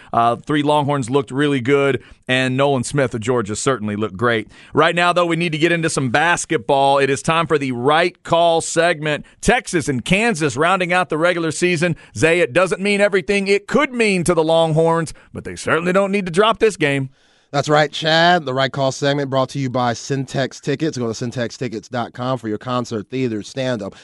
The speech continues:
Speaker 2: and sports tickets. Hey, Shelby, get 'em to me. Get 'em to me quick. Go to syntex tickets dot com. Yeah, unfortunately, the Horns aren't playing for a tie for the Big twelve championship, but there's more important things to look forward to. I'd rather s-,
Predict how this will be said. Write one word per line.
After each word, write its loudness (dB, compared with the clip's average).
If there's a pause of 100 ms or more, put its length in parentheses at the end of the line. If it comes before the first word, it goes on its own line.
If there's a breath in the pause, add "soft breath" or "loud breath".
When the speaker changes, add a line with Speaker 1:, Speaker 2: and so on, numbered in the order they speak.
(200 loud breath)
Speaker 2:
and 0
sports 0
tickets. -4
Hey, -6
Shelby, 0
get -2
'em -2
to -4
me. 0 (260 loud breath)
Get -2
'em -2
to -2
me 0
quick. 0
Go -6
to -6
syntex -6
tickets -6 (320 soft breath)
dot 0 (220)
com. -4 (680 loud breath)
Yeah, 4
unfortunately, -2
the 0
Horns 0
aren't -2
playing -4
for 2
a -2
tie -2
for -8
the -8
Big -6
twelve -4
championship, -2
but 0
there's -2
more 2
important -2
things -2
to -8
look -4
forward -6
to. -10
I'd -8
rather -2
s-, -8